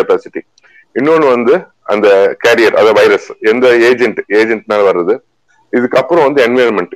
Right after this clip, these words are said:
இந்த மூணும் எப்படி இன்டராக்ட் ஆகுறாங்கன்னு பொறுத்து தான் வந்து ஒரு, இப்போ நீங்க ஒரு பஸ்ல போறீங்க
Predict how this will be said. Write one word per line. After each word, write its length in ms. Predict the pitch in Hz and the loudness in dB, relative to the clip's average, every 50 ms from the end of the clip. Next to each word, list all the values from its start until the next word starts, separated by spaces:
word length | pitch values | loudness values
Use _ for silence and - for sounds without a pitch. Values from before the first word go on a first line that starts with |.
| - _ | -18 _
இந்த 100 | - 107 107 117 | -4 -4 -2 -2
மூணும் 320 | 131 143 151 156 170 165 139 127 | 0 0 0 2 2 2 2 2
எப்படி 160 | 127 131 135 123 | 0 0 0 -2
இன்டராக்ட் 420 | 120 113 120 135 139 131 - - - 110 | -2 -2 -4 -4 -4 -4 -2 0 0 2
ஆகுறாங்கன்னு 520 | 117 117 120 117 117 113 113 113 117 113 - | 2 2 2 2 2 0 -2 -2 -4 -2 -2
பொறுத்து 220 | 110 104 - - 110 | -4 -4 -2 -2 0
தான் 120 | 123 117 110 | 0 2 0
வந்து 140 | 107 107 120 139 139 | 0 0 0 0 0
ஒரு, 100 | 107 107 - _ _ _ - - - - _ _ _ _ _ _ - 113 | 0 -2 -8 _ _ _ -6 -6 -6 -6 _ _ _ _ _ _ -8 -4
இப்போ 140 | - 117 117 117 117 117 107 - - _ _ 120 | 0 2 4 4 4 2 0 -2 -6 _ _ -4
நீங்க 160 | 127 127 117 123 123 | -2 0 2 2 2
ஒரு 100 | 117 113 113 | 2 2 0
பஸ்ல 200 | 127 123 - - - 131 | -2 0 0 0 0 2
போறீங்க 280 | 131 123 123 113 110 | 0 0 0 0 0